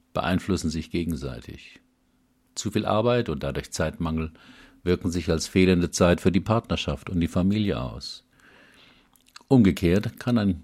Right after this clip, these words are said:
glückliches Privatleben der Anlass sein, seine Werte bezüglich Leistungsbereitschaft und Überstunden zu überdenken. Bei vielen Menschen mit Neigung zum Burnout gibt es Probleme im Privaten.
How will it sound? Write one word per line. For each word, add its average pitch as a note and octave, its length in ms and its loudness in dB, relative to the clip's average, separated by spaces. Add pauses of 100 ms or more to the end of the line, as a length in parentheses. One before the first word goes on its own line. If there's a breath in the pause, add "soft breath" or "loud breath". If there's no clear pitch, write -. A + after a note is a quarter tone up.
(120)
glückliches F#2+ 520 4
Privatleben F2+ 680 -2
der G2 140 2
Anlass D#2+ 420 -2
sein, E2 400 -4 (300 loud breath)
seine D#2 340 -2
Werte C#2+ 560 -2 (140)
bezüglich - 640 -4
Leistungsbereitschaft D2+ 1300 -2
und D#2+ 160 -8
Überstunden E2+ 920 -6
zu - 140 -10
überdenken. C#2+ 760 -8 (1600 loud breath)
Bei - 120 2
vielen E3 280 4
Menschen D#2+ 360 0
mit D2 120 -2
Neigung F#2+ 340 2
zum E2+ 200 -2
Burnout F#2 480 -2 (400)
gibt - 220 -10
es - 80 -4
Probleme D#2 560 2
im E2+ 140 -2
Privaten. F2 600 -6